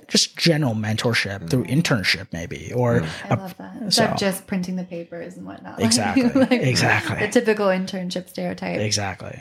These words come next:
Speaker 2: Yeah.
Speaker 1: So.
Speaker 3: Well,
Speaker 2: And so just very quickly on that point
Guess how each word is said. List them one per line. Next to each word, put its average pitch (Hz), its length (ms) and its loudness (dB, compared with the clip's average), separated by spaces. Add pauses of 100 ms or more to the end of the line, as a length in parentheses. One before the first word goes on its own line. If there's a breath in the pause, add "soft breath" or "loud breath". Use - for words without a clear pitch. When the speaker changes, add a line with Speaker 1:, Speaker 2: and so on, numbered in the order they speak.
(100)
Speaker 2:
Yeah. 92 80 -12
Speaker 1:
So. 87 360 -10
Speaker 3:
Well, 226 80 -2
Speaker 2:
And 156 240 4 (200)
so 143 200 6
just 107 140 -6
very 113 140 4
quickly 101 220 -4
on 101 120 -4
that 95 180 0
point 90 240 -2